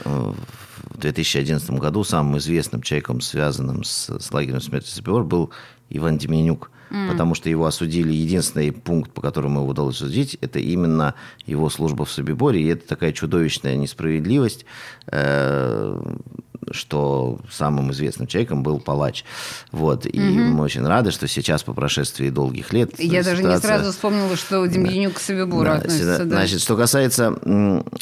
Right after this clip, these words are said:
Speaker 1: что касается «Мстителей», действительно, есть такая, фильм художественный, но есть у этой, э, у этой фразы есть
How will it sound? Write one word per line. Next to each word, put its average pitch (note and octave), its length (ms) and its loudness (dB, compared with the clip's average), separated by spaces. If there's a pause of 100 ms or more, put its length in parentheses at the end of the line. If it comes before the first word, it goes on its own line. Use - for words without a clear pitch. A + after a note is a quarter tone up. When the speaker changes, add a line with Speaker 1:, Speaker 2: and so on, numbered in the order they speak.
(140)
Speaker 1:
что - 220 0
касается F#2 1000 4 (460)
«Мстителей», F#2+ 520 2
действительно, F#2+ 760 2
есть F2+ 320 2
такая, D2 640 2 (220)
фильм E2 180 -2
художественный, F#2 580 0
но E2+ 160 2
есть F#2 400 2
у E2+ 160 2
этой, E2+ 420 2 (460)
э, C#2+ 480 2
у E2 140 2
этой E2+ 240 4
фразы D#2+ 400 4
есть D#2 580 0